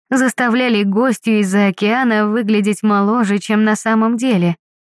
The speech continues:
Едва ли не ровесницей догворских близнецов. Но внутреннее чутье подсказывало мне, что ей не меньше двадцати пяти.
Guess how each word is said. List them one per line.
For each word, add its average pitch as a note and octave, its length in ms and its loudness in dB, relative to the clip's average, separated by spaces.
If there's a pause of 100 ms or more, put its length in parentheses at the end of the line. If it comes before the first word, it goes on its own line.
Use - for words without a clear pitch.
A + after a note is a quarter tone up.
(200)
Едва A3 420 2
ли G3+ 140 2
не F#3+ 160 2
ровесницей F#3 800 -2
догворских F#3 640 0
близнецов. F3+ 720 0 (480)
Но C4 100 0
внутреннее F#3+ 480 2
чутье G3 400 -2
подсказывало F#3 720 0
мне, F3 260 2
что - 200 -4
ей F#3 260 2
не F3+ 160 2
меньше F3 420 0
двадцати G3+ 480 0
пяти. D#3+ 420 -6